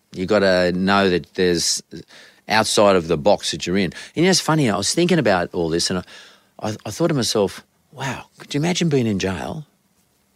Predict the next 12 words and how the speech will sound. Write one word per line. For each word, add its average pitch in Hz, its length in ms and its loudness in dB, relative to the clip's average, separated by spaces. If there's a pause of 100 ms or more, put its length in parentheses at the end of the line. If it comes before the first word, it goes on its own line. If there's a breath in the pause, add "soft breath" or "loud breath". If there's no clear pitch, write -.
locked 110 220 0
up 95 120 0
for - 120 -8
twenty-three 92 600 -2
hours 85 240 -6
a - 20 -14
day 82 320 -6
and 85 100 -8
having 87 300 -6
one 92 180 -2
hour 85 320 -4
of, 80 200 -6